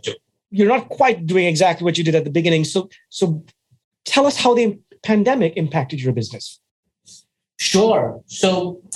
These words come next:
Speaker 1: you know, around twenty fifteen, we made a conscious decision of how can we leverage our technology,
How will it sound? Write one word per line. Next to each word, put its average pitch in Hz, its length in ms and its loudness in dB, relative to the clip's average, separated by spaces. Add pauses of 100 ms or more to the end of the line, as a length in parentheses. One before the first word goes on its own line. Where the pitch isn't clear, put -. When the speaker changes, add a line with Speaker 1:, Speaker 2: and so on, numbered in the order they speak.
(120)
Speaker 1:
you 165 120 0
know, 180 140 2
around 185 680 2 (320)
twenty 175 460 0
fifteen, 131 840 0 (140)
we 156 240 2
made 170 200 2
a 139 120 2
conscious 135 440 -2
decision 120 640 -4
of 117 260 0 (480)
how 156 300 0
can 139 240 0
we 139 500 0 (340)
leverage 131 460 0
our 123 180 0
technology, 120 1000 -2